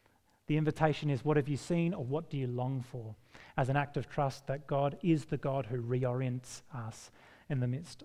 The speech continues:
of disorientation. Let's, uh, let's stand and sing. We're gonna sing two songs to close out. "I Praise the Name," just as a great anthem of the goodness of Jesus and his work on the cross.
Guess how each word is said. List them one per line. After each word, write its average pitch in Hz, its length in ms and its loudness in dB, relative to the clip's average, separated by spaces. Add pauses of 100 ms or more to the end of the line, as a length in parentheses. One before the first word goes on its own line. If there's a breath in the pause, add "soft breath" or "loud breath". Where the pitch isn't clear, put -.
of 123 340 -4 (420 soft breath)
disorientation. 123 920 -2 (2250 loud breath)
Let's, 214 220 8
uh, 208 320 12
let's 254 180 8
stand 202 440 10
and 185 100 6
sing. 196 220 8
We're 185 80 6
gonna 214 140 6
sing 190 180 6
two 262 180 4
songs 208 440 6
to 196 80 4
close 185 360 8
out. 175 260 12 (680)
"I 180 60 8
Praise 214 400 12
the 202 100 6
Name," 190 460 8 (300 loud breath)
just - 180 4
as 156 80 2
a 160 60 8
great 196 420 10 (100)
anthem 185 400 8
of 151 140 4
the 143 80 2
goodness 190 420 6
of 135 140 0
Jesus 170 500 4
and 165 80 4
his 135 140 2
work 170 280 8
on 160 100 4
the 147 80 2
cross. 147 500 4